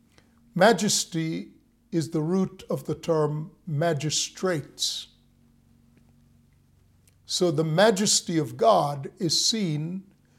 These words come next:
in the righteousness of his judgments, which are altogether just. And that's the, that's the, the context of the psalm, because what does he say next, using that understanding?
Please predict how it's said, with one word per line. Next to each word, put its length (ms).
in 180
the 120
righteousness 920
of 120
his 180
judgments, 880
which 220
are 160
altogether 1080
just. 520
And 180
that's 300
the, 160
that's 360
the, 280
the 80
context 680
of 100
the 80
psalm, 600
because 280
what 160
does 160
he 140
say 340
next, 640
using 480
that 180
understanding? 680